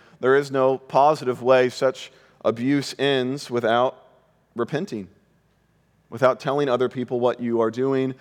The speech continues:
without seeking help. The Lord is gracious. Now is the time to begin to learn how to deal with your anxiety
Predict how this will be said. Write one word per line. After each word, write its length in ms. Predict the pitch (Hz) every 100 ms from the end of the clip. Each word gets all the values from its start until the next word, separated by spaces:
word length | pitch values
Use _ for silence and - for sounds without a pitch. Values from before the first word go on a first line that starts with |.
| - -
without 320 | 117 120 -
seeking 420 | - 131 123 120
help. 360 | 107 101 98 - _ _ _ _ _ _ _ _ _ _ -
The 100 | 107
Lord 240 | 117 120
is 100 | 113
gracious. 760 | - 117 120 - 120 120 - - _ _ _ _ _ _ _ _ _ _ _ _
Now 260 | 110 117 123
is 100 | 120
the 80 | 117
time 300 | 127 107 110
to 100 | 113
begin 380 | 110 113 123 120
to 100 | 113
learn 280 | 120 127 127
how 180 | 123
to 120 | 123 120
deal 180 | 123
with 160 | 123 123
your 140 | 117
anxiety 680 | 113 117 110 104 107 107 107